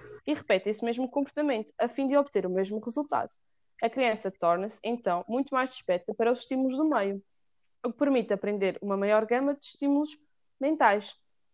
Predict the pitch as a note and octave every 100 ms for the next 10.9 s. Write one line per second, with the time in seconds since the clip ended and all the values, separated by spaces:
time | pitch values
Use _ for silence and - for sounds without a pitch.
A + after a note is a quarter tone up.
0 | _ _ _ - G#3+ B3+ C4 E4+ F#4 -
1 | _ _ _ - D#4 D#4+ E4 E4 D#4+ -
2 | - C4+ - C#4 C#4+ C#4+ C#4+ C4+ C4+ C4
3 | C#4 C4+ C#4 C4+ C4 B3 G#3 G#3+ B3+ -
4 | B3+ C4 C#4 G#3+ G3 - A3+ A#3+ A#3 A3+
5 | A#3 C4 - A#3+ B3 B3 A#3 B3 B3 C4+
6 | A#3+ F3+ F#3+ - _ _ _ _ _ _
7 | - D4 D#4+ A3+ F#3+ - - A3 A3+ A#3
8 | A#3 B3 G#3 F3 F#3 - - G#3+ - A#3+
9 | B3+ B3+ B3 A#3+ B3+ - C4 B3+ C4 B3+
10 | B3 - B3+ B3+ B3 C#4 B3 F#3 -